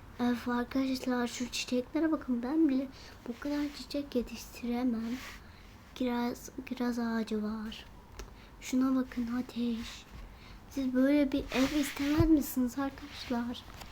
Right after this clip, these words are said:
Ama çiçekler dışında çiçeklerin olmasını istemem.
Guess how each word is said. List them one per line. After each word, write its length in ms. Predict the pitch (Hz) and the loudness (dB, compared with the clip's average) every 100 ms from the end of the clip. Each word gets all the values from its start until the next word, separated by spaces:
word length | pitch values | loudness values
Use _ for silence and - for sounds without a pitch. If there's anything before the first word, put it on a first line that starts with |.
| - - - | -14 -16 -2
Ama 240 | 254 320 330 | 4 6 6
çiçekler 520 | 254 269 269 302 262 | 2 -2 2 2 2
dışında 340 | - - 220 | -2 -4 -4
çiçeklerin 680 | - - 233 - 269 285 262 | -4 -2 -2 0 2 4 6
olmasını 320 | 247 254 294 | 4 2 2
istemem. 500 | 285 - 254 262 285 | 2 0 2 4 4